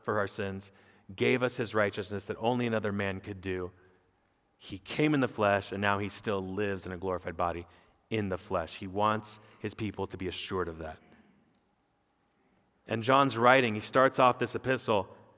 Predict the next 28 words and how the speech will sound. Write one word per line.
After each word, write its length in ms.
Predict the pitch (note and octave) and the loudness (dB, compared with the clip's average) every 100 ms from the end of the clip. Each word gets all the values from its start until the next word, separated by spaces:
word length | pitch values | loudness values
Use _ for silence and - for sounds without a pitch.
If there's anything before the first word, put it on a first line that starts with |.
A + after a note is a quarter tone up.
| _ _ - | _ _ 0
wanting 380 | A2 C3 C#3 B2+ | 4 6 4 2
you 160 | C3 | 2
to 180 | C3+ C#3+ | 2 2
know 520 | B2 B2+ A#2+ G2 F2+ - - _ _ _ _ - | 4 4 4 2 0 -10 -20 _ _ _ _ -4
that 100 | G2 | -2
he's 240 | B2 G#2+ | 0 -2
seen, 580 | - - D3+ D3 D3 C#3+ - | 0 2 2 2 0 -4 -4
heard, 420 | - C3 B2+ A#2+ | 4 6 8 6
and 260 | - G#2+ G#2 | 2 -4 -4
touched 500 | - A2 - - - - - | 0 2 0 -8 -16 -20 -8
the 80 | G#2+ | -6
Savior. 500 | - A2 G2+ F2+ E2 - - | 0 2 2 -2 -8 -12 -8
So, 1080 | - - G3+ G3+ F3+ F#3 G3+ A3 - - - - _ - G#2+ | -2 4 10 12 12 12 12 10 2 -16 -20 -20 _ -14 0
get 160 | C3+ | 4
the 60 | D3+ | 6
message 380 | E3 G3+ D3+ - | 6 6 4 2
here. 380 | A#2 G#2+ C#3+ - - - _ _ _ _ _ _ | 2 2 2 -4 -20 -20 _ _ _ _ _ _
When 240 | - C3+ A#2+ | 0 2 6
John 280 | D3 E3+ | 10 10
and 80 | F#3+ | 10
the 80 | E3+ | 6
other 220 | E3+ F3 | 8 8
apostles 640 | E3 - F3 F3+ D3 B2+ - | 8 10 10 10 6 0 -2
tell 300 | - G3+ A3 | 8 10 12
them 240 | F3+ C#3+ | 10 8
something, 640 | - B2+ A#2 - C#3 D#3+ - | 4 4 2 0 -2 -2 4
it's 300 | F3+ F3+ F#3 | 8 8 8
credible. 680 | - - G3+ G#3 F#3 A#2 F2+ | -4 4 8 8 8 4 2